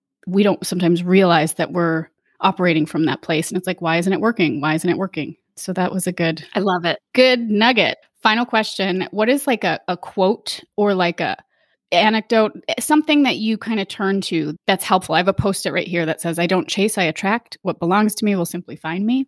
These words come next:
Speaker 2: Mm.
Speaker 1: And I look at it whenever I'm feeling kinda, "Uh."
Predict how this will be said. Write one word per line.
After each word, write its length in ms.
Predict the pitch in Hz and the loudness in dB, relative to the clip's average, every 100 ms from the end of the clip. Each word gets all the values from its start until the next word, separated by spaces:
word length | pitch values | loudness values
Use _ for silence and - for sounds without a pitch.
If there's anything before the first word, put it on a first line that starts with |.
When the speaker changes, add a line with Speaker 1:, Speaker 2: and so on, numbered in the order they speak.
| _ | _
Speaker 2:
Mm. 540 | 214 208 208 196 190 185 | 0 2 0 -2 -4 2
Speaker 1:
And 240 | 196 190 - | 2 4 0
I 80 | 190 | 0
look 180 | 185 180 | -2 0
at 160 | 175 185 | 0 2
it 180 | 202 - | 0 -2
whenever 260 | 190 180 | -4 0
I'm 120 | 180 185 | 0 0
feeling 280 | 185 180 | 0 0
kinda, 340 | 175 180 170 147 _ | 0 0 0 -4 _
"Uh." 240 | 185 170 | -2 -2